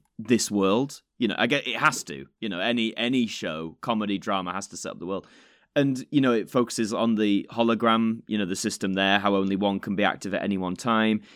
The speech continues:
You get a bit about Kachansky as well. We start learning a bit more about her. Uh, this is the first episode, bar the first one, that I think you really see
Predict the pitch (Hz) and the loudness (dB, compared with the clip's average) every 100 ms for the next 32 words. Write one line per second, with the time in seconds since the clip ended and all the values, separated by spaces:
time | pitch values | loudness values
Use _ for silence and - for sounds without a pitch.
0 | _ 92 98 92 107 - 104 98 - - | _ -2 0 0 -2 0 2 2 0 -10
1 | - 110 107 - - 107 101 101 101 101 | -4 -2 -2 -4 -2 -2 -2 0 2 2
2 | 101 - 95 82 101 95 92 98 95 92 | 0 0 -2 0 -2 -2 -4 -4 -4 -4
3 | 87 90 - 98 98 98 98 - _ _ | -2 -2 -2 0 2 2 -2 -10 _ _
4 | 113 113 110 127 156 127 131 - 135 127 | 0 0 4 4 4 2 0 2 4 4
5 | 117 - - _ _ _ _ _ _ 117 | 2 -12 -20 _ _ _ _ _ _ -2
6 | 127 117 123 113 107 - 120 117 117 - | 0 2 4 4 2 4 4 4 0 0
7 | 113 113 - 117 117 104 - 110 - 110 | 0 0 -2 -2 -2 -4 -2 -4 0 -2
8 | 98 110 107 104 - 107 104 101 | 2 2 4 0 2 4 4 2